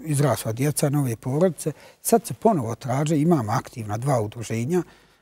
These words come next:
Roma u Prnjavoru koji rade, ali imamo <clears throat> dosta, e, udruženja Roma na papiru koji ne radi. I zato imamo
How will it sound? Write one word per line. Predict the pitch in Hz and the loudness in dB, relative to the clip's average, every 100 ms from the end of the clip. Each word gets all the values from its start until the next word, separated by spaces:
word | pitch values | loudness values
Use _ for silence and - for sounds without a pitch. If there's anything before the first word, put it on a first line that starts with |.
| _ | _
Roma | 123 127 135 165 151 123 | -2 0 2 2 2 -2
u | |
Prnjavoru | - 120 123 135 175 160 | -8 -8 -4 0 2 0
koji | - 190 180 160 | 4 4 6 4
rade, | 120 110 147 196 - _ _ _ _ _ _ _ _ _ _ | 4 0 -2 -6 -8 _ _ _ _ _ _ _ _ _ _
ali | 143 151 | 0 4
imamo | 196 220 185 175 - - 202 - | 6 8 6 6 2 6 6 6
<clears throat> | - - - - | -6 -20 -20 -12
dosta, | 131 196 208 - 160 - _ | 4 6 6 4 2 0 _
e, | 170 147 143 139 127 113 107 - _ _ | 0 2 4 2 0 -2 -6 -12 _ _
udruženja | 147 147 135 202 170 | -4 0 4 4 4
Roma | 185 156 | 4 4
na | 143 | 2
papiru | - - 139 160 127 - _ _ _ _ _ _ _ _ _ _ _ | 0 -4 2 2 0 -8 _ _ _ _ _ _ _ _ _ _ _
koji | - 151 139 | -4 0 2
ne | 139 | 2
radi. | 127 92 - - _ _ _ _ | 0 -2 -8 -20 _ _ _ _
I | 123 | -12
zato | 139 147 185 | -8 -2 0
imamo | 160 156 135 123 | 2 2 0 -4